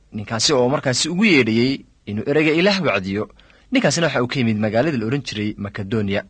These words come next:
Oo dadka reer Makedonia waxay lahaayeen dhaqan iyo diin ka duwan markaasi dadka reer binu Israa'iil.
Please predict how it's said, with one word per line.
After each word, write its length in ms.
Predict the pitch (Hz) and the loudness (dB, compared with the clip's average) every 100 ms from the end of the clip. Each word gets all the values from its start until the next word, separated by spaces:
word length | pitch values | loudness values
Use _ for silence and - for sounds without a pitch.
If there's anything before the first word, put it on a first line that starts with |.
| _ _ _ _ _ _ | _ _ _ _ _ _
Oo 80 | 226 | 0
dadka 280 | 220 247 240 | 0 0 2
reer 200 | 214 226 | 4 4
Makedonia 580 | 202 185 170 190 165 143 | 4 0 0 2 2 2
waxay 300 | 143 127 123 | 2 2 0
lahaayeen 340 | 120 117 120 | 0 0 0
dhaqan 280 | 135 147 117 | -2 -2 -4
iyo 200 | 107 110 | -4 -4
diin 200 | 113 165 | -4 -4
ka 120 | - | -4
duwan 280 | 139 113 117 139 | -4 -2 -2 -4
markaasi 440 | - 107 - 120 | -8 -8 -6 -4
dadka 240 | 120 - | -4 -8
reer 180 | 101 123 | -2 -2
binu 160 | 107 101 | -2 -6
Israa'iil. 400 | 95 107 101 98 | -6 -4 -4 -6